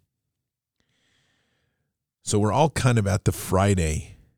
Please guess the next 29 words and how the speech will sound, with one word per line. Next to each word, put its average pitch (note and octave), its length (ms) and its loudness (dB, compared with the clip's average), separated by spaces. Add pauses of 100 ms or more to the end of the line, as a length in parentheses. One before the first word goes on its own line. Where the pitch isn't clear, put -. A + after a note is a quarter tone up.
(140)
I - 80 -20
think G#2+ 160 -6
our F#2+ 120 0
nation F2+ 480 0
sits - 320 -2
at - 100 -6
the - 60 -4
Friday F2+ 560 -2
of D#2 180 -6
Bard's D2+ 320 -6
Fest. - 520 -10 (2000)
We're E2+ 260 -2 (340)
probably G2+ 460 0
past - 460 0
the - 80 -2
chaotic F2 500 -2
morning. E2 380 0
I D2+ 80 -4
think D#2 240 -2 (340)
March F2 380 -2
has D2+ 200 -2 (140)
pretty F2+ 220 2
much D#2 280 -2
been E2 260 -2
that D2+ 200 -6
chaotic E2 500 -4
morning D#2 400 0
with C#2 220 -8
the D2 200 -8